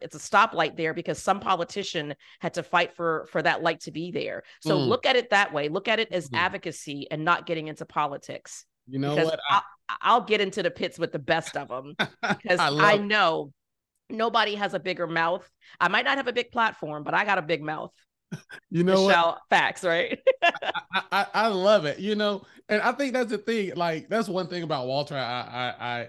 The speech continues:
Speaker 2: you know, and what you say, Tasha, I hear that from, like, everybody. Like, "Walter, you have to, like, you, like, on so many levels of, of every different thing in different aspects, even my fraternity, right?" And I'm like, they like,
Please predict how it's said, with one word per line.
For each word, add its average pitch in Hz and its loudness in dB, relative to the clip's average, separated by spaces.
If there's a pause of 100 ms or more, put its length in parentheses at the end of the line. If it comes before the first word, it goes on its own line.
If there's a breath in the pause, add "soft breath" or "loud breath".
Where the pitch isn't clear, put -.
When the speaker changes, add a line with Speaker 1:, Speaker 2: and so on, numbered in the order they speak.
Speaker 2:
you 151 -4
know, 135 -6 (500)
and 147 -2
what 160 -2
you 170 -4
say, 160 -6
Tasha, 165 -2
I 139 -4
hear 135 -6
that 123 -4
from, 110 -10
like, 104 -8 (140)
everybody. 92 -8
Like, 92 -12
"Walter, 101 -10
you 98 -14
have 110 -8
to, 92 -16
like, 98 -12
you, 113 -8 (340 loud breath)
like, 160 -2
on 151 0
so 190 0
many 175 0
levels 143 -2
of, 123 -6 (100)
of 139 -4
every 151 -2
different 127 -6
thing 131 -4
in 117 -6
different 127 -6
aspects, 135 -6
even 190 -4
my 151 -2
fraternity, 113 -8
right?" 113 -8
And 123 -8
I'm 123 -6
like, 110 -8
they 117 -10
like, 107 -12